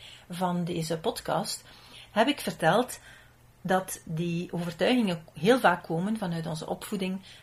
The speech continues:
vanuit de dingen die we als kind hebben meegemaakt. En zoals hier in dat voorbeeld, eh, wordt aangetoond, dat die uitspraak, dat is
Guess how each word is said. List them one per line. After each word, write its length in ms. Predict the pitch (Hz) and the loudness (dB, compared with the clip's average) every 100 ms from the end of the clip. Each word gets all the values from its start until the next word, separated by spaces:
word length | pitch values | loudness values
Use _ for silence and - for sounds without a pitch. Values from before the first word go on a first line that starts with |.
| - | -10
vanuit 360 | - 170 165 | -4 -2 -2
de 80 | 165 | -2
dingen 240 | 175 190 | 0 2
die 140 | 190 175 | 2 0
we 60 | |
als 240 | 170 160 - | -2 -4 0
kind 260 | 185 202 | 0 0
hebben 260 | - 156 160 | -2 -4 0
meegemaakt. 640 | 160 170 160 156 160 - - - - - - - | 0 -2 -4 -8 -12 -20 -20 -20 -20 -18 -18 -8
En 280 | - 202 208 - _ _ | 0 2 2 -4 _ _
zoals 320 | - 190 185 165 | -6 2 2 2
hier 220 | 233 269 | 0 0
in 100 | 196 | 2
dat 180 | 185 185 | 2 0
voorbeeld, 500 | 214 220 208 196 185 | -2 0 -2 -2 -4
eh, 180 | 175 | -4
wordt 240 | - 175 165 | -4 -6 -4
aangetoond, 560 | 180 226 240 247 269 - - - - - - | -2 -2 -2 -2 -4 -8 -18 -18 -20 -20 -12
dat 520 | 185 185 185 - - | -2 0 0 -4 -8
die 240 | - 180 - | -4 0 8
uitspraak, 720 | 233 294 - - 151 214 - | 8 8 2 -2 -2 -2 -2
dat 160 | 196 196 | 0 0
is 280 | 208 - | 0 -4